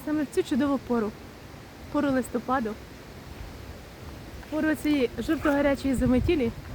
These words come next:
цілителі наших душ святкують своє професійне свято. Бо саме вчителі знають про нас все, але нікому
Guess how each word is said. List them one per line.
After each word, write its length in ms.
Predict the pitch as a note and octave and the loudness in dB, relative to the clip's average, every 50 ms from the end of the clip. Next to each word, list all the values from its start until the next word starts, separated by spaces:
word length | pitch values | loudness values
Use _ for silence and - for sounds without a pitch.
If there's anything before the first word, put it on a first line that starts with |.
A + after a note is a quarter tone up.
| - - - - - - - - - - - - - - - - - - - - - - - - - - - - - - - | -12 -10 -10 -10 -10 -10 -12 -12 -8 -4 -2 -2 0 0 2 2 2 2 0 -2 -6 -10 -12 -12 -14 -16 -18 -16 -8 -2 2
цілителі 480 | D#4 E4 G#4+ G#4 - E4 D#4+ E4 D4 - - - - - - - - - - - - - - - - - - - - - | 6 6 6 6 6 6 4 4 2 0 -4 -10 -10 -12 -12 -12 -12 -14 -14 -14 -14 -16 -16 -16 -14 -14 -14 -8 0 2
наших 320 | C4 C#4+ B3+ - C4 A#3+ | 2 4 4 4 2 2
душ 180 | G#3 D4+ F#4+ - - - - - - - - | 4 2 0 0 -2 -12 -14 -14 -10 -4 0
святкують 440 | B3 B3 - - - D4+ D4+ C#4+ - - - - - - - - - - | 0 0 2 2 0 0 0 -2 -4 -4 -2 -2 -2 -2 0 0 0 2
своє 180 | A3 A#3+ A3+ | 4 4 2
професійне 540 | G#3+ - G#3+ - - G3 - G3+ F#3+ F#3+ F#3+ - - | 2 0 -4 -6 -6 -8 -10 -8 -8 -8 -10 -8 -6
свято. 260 | G3 F#3+ F3+ - E3+ E3+ - - - - - - - - - - - - - | -6 -6 -6 -6 -10 -12 -14 -18 -18 -20 -20 -20 -20 -18 -16 -14 -14 -10 -6
Бо 60 | B3 | -4
саме 240 | - - G4 F#4+ F4+ | -2 0 0 0 0
вчителі 400 | - - D#4+ A#3+ C4+ A#3 - F#3+ - - - - - - G#3+ G#3+ | 0 -2 -4 -2 -2 0 0 0 -2 -4 -14 -14 -8 -6 -2 0
знають 220 | C#4+ F4 F#4 - | 2 2 0 0
про 180 | - - A3 G3+ | -2 -4 -4 -4
нас 140 | G3 G3 - - - | -4 -4 -4 -4 -2
все, 160 | - F3 D#3+ - - - - - - - - - - - - - - - A3 A3+ A3+ - - A3+ - - - - - - - - - | -2 0 -2 -2 -6 -8 -12 -12 -14 -14 -14 -16 -16 -16 -16 -16 -16 -14 -14 -10 -8 -8 -8 -8 -8 -10 -10 -10 -10 -10 -14 -10 -4
але 220 | A#3+ B3 B3+ C4 | -2 2 4 4
нікому 340 | C4 B3+ A#3+ - F4 F4+ F4 | 4 4 4 2 0 0 0